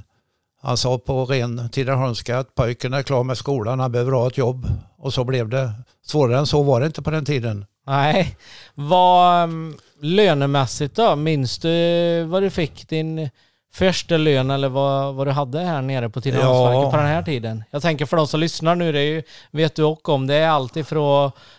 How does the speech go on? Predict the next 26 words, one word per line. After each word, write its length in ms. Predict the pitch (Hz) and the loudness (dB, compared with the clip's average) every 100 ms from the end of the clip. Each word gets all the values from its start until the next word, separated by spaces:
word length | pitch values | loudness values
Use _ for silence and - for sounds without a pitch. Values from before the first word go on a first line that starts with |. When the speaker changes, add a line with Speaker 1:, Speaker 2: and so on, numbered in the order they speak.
| _ | _
Speaker 2:
femtonåringar 920 | - 165 127 - 131 127 131 139 135 | -2 0 0 -2 0 0 0 0 -2
upp 280 | 135 123 - | -2 -6 -8
till 420 | - 127 127 127 131 | -4 -2 -2 -4 -6
åttio-nittioåringar 1000 | 143 - 143 139 131 - 123 113 117 123 | -8 -8 -6 -6 -6 -4 -4 -2 -4 -4
som 120 | 139 | -4
lyssnar 280 | 156 - 127 | -4 -4 -4
på 140 | 131 | -4
podden, 380 | 123 123 110 143 | -4 -6 -4 -4
så 80 | 135 | -4
det 60 | |
kan 120 | 135 135 | -4 -2
vara 80 | |
lite 200 | 135 131 | -2 -4
kul 260 | 139 139 123 | -4 -2 -2
för 140 | - | -2
de 140 | 143 139 | -2 0
yngre 240 | 113 120 | -2 -4
att 80 | 123 | -4
få 80 | 139 | -4
höra. 340 | 135 123 147 - _ _ _ _ _ _ _ | -4 -4 -8 -14 _ _ _ _ _ _ _
Speaker 1:
Ja, 120 | 117 | 0
det 140 | 117 | 2
var 220 | 147 139 127 | 4 4 4
ju 160 | 131 | 2
faktiskt, 600 | 123 123 - 131 117 - | 2 -4 -2 -4 -4 -4
eh, 280 | 123 120 123 | -4 -2 -4